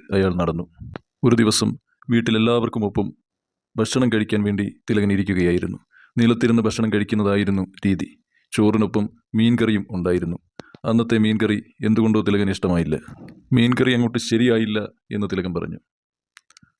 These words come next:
അതിനുള്ള മറുപടിയായി, "ചങ്ങനാശ്ശേരി ഭാഗത്ത് ചെന്നാൽ നല്ല മീൻകറി കിട്ടും" എന്ന് തിലകൻ്റെ അമ്മ പറഞ്ഞു. അത് മുനവെച്ചൊരു മറുപടിയായിരുന്നു. തിലകൻ പെട്ടെന്ന് തല ഉയർത്തി അമ്മയൊന്ന് നോക്കി. അമ്മ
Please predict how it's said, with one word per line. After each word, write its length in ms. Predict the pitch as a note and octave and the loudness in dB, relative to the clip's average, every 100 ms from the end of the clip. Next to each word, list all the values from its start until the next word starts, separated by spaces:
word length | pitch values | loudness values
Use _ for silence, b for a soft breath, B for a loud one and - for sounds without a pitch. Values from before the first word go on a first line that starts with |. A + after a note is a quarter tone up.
| - | -4
അതിനുള്ള 340 | B2 B2 B2 | -2 2 2
മറുപടിയായി, 540 | A#2 A2 A#2 A2+ G#2 G2+ - b b - | 2 2 2 2 2 0 -8 b b -2
"ചങ്ങനാശ്ശേരി 600 | A#2+ C3 C3+ - C3+ B2 | 0 2 2 2 2 2
ഭാഗത്ത് 400 | A#2 A#2 A#2+ G#2+ | 0 0 0 0
ചെന്നാൽ 320 | G#2+ G#2+ G#2 - b _ | 0 0 -2 -6 b _
നല്ല 260 | A2+ A2+ A#2+ | 0 2 4
മീൻകറി 360 | A2+ A2 A2 G#2 | 2 0 0 -2
കിട്ടും" 260 | F#2+ G2+ - - _ - | -2 -4 -6 -16 _ -6
എന്ന് 260 | G2+ G2 F#2+ - _ b b b b b b b | -2 -2 -2 -8 _ b b b b b b b
തിലകൻ്റെ 360 | - A2 A2+ G#2 | -2 2 2 0
അമ്മ 180 | G2 G2 - | -2 -4 -4
പറഞ്ഞു. 320 | G2 E2+ E2+ - _ A2 | -6 -6 -8 -14 _ -2
അത് 160 | G2 F#2+ - _ | 0 -2 -6 _
മുനവെച്ചൊരു 580 | A2 A#2 A#2+ A#2+ A#2+ G#2+ - G#2 | 0 2 0 -2 -4 -4 -6 -6
മറുപടിയായിരുന്നു. 680 | G2 F2+ F2 E2+ E2 F2 E2+ _ _ _ _ _ | -4 -2 -2 -2 -4 -8 -14 _ _ _ _ _
തിലകൻ 260 | B2+ C3 C3 | 0 2 2
പെട്ടെന്ന് 420 | A#2+ A2+ B2+ A#2+ A2+ - _ - | 0 -2 0 0 -2 -10 _ -2
തല 160 | A#2+ C3 | 2 4
ഉയർത്തി 380 | A#2 A2 A2+ G#2 - | 2 0 -2 -6 -4
അമ്മയൊന്ന് 380 | G#2+ G#2+ G#2 G2 | -2 2 2 0
നോക്കി. 320 | F#2 F2+ G2 - b b b - | 0 -2 -4 -10 b b b -2
അമ്മ 200 | A2+ | 2